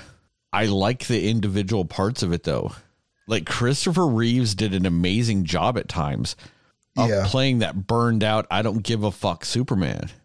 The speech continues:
Speaker 2: Mm-hmm.
Speaker 1: And, you know, like, the individual scenes I like. It's just when you put 'em all together, it's dumb. Like, I hated whenever he's, like, getting drunk in the bar. Like, I actually,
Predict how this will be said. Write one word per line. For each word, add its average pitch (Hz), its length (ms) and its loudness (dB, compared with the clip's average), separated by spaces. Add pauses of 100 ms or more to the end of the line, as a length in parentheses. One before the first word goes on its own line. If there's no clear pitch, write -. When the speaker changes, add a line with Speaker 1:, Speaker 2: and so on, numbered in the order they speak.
(380)
Speaker 2:
Mm-hmm. 120 680 0 (840)
Speaker 1:
And, 92 500 0 (420)
you 143 120 0
know, 147 80 2
like, 139 220 0
the - 140 0
individual 170 580 2
scenes 160 500 2
I 113 180 2
like. 101 440 0
It's 98 140 0
just 135 180 0
when 139 100 0
you 107 80 0
put 139 140 -2
'em 135 100 2
all 131 120 2
together, 107 460 0
it's 95 200 -2
dumb. 82 420 -2 (340)
Like, 127 180 0
I 135 100 2
hated 139 340 2
whenever 120 280 2
he's, 117 220 2
like, 98 260 -2 (520)
getting 147 380 2
drunk 143 320 0
in 139 80 2
the 110 80 0
bar. 104 520 2 (460)
Like, 127 200 0 (640)
I 160 200 2
actually, 170 500 0